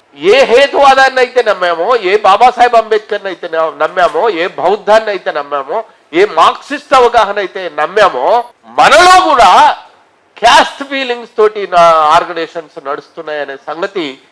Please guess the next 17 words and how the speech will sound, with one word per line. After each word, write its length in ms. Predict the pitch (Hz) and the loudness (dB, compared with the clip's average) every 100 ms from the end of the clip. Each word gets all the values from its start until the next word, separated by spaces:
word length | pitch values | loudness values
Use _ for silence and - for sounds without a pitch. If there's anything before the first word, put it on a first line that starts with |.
| _ _ _ | _ _ _
నేను 320 | 123 127 120 117 | -12 -8 -8 -8
హర్ట్ 200 | 151 - | -8 -4
అయిపోయాను 480 | 226 - 127 104 - | -4 -4 -10 -12 -14
చాలా. 140 | 101 80 _ | -16 -16 _
అరే, 120 | 143 190 | -18 -8
మనం 300 | 196 175 151 | -6 -6 -8
కులరహిత 480 | 165 202 233 233 240 | -2 2 2 2 -2
సమాజాన్ని 560 | 220 214 220 208 208 185 | -4 -2 0 0 -2 -4
కోరుకున్నాడు 560 | 175 175 175 156 131 | -10 -12 -12 -10 -10
కదా 420 | 113 127 202 180 139 _ - - 110 | -10 -10 -8 -8 -12 _ -20 -18 -18
అంబేద్కర్, 600 | 123 151 147 127 123 175 - _ _ _ _ _ _ 139 | -10 -10 -10 -14 -14 -16 -18 _ _ _ _ _ _ -10
మళ్ళీ 160 | 220 220 | -6 -6
వీడేంటి 680 | 175 269 294 294 247 233 | -8 -12 -10 -10 -10 -16
కులాన్ని 480 | 208 185 208 214 214 | -14 -4 0 0 -2
పట్టుకొని 420 | 190 180 180 165 | -6 -8 -12 -10
ఎలాడుతున్నాడు? 680 | 156 147 139 - 117 104 - - _ _ | -6 -4 -6 -8 -10 -10 -12 -20 _ _
పూలే 500 | 202 269 277 247 214 | -4 -2 2 2 0